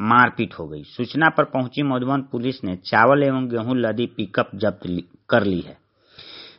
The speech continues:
ग्रामीणों के अनुसार कोठिया के डीलर शिवमंगल राय अप्रैल के खाद्यान्न में दूसरी बोरियों में रखकर सत्ताईस बोरा प्रति बैग पचास किलोग्राम चावल कालाबाजारी के लिए भेज रहे थे,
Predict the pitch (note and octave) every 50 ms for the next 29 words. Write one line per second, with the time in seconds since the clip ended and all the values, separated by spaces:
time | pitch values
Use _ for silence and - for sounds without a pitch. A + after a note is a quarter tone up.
0 | _ - B2+ C#3 C#3 D3 E3 F#3 G3+ G3 G#3 G3 F#3 F3 - F3+ F3+ E3+ - -
1 | D#3 D3 - - - D#3 E3 E3+ E3+ D#3+ - E3 D#3+ C#3 B2 A#2+ B2 B2+ A#2+ F#2+
2 | F2 E2+ F#2+ F#2+ - B2+ A#2+ A#2 A#2 A#2+ A#2+ B2+ C#3 D3+ D#3 C#3 A#2 A2 G2+ F#2
3 | F2+ F#2 A2 B2 - - A#2 A2+ - - A#2+ A#2+ B2 C3+ D3 D3+ D3 D3 - D3+
4 | C#3+ - - - A#2+ A#2+ B2 A2+ A2+ A2+ A#2+ B2+ C3 C3+ C3 B2 A2+ A2 A#2 A2
5 | A2 - A2+ B2+ C3+ B2+ A#2 A#2 A2+ G#2+ G#2+ A2+ A#2+ B2 B2+ B2+ B2+ A#2 G#2 G2+
6 | A2 A2 G#2 - - F#2 E2+ E2 - - _ - - - - - - _ - -
7 | - - C3+ B2 - - C3 C3 C#3+ D#3+ D#3+ - - C#3+ C#3 C#3 C#3+ D3 C#3 -
8 | C3 A#2 A2+ _ - D3 C#3 A#2 A2+ G#2+ G#2 G2+ - _ - A2+ A2 - - C3
9 | B2 C3 C#3 C3+ - _ - C3 C3 C3 C3 C3 A#2+ B2+ - - - G2+ G2+ G2+
10 | G2+ G#2 G2+ - - - A2 G#2 G2+ F#2+ F#2 F#2 F#2 - G#2 A2 G#2+ G#2+ A2 A2
11 | G#2+ A2 A2 A2+ C3+ C#3+ C#3 C#3 B2+ B2+ B2 A#2+ G2 G2+ G#2 G#2 F#2+ F#2 E2+ D#2
12 | D#2 - - -